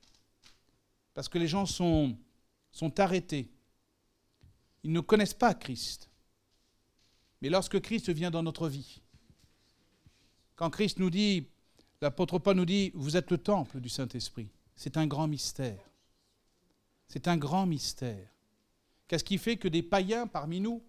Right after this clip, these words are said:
nous étions tous des païens, ou s'il y a un juif parmi nous,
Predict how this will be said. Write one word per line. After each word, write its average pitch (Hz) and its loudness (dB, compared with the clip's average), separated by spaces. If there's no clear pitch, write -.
nous 139 -2
étions 185 -2
tous 226 -2
des 160 -2
païens, 131 -4
ou 139 -6
s'il 185 -2
y 180 0
a 180 4
un 175 4
juif 190 0
parmi 160 0
nous, 233 0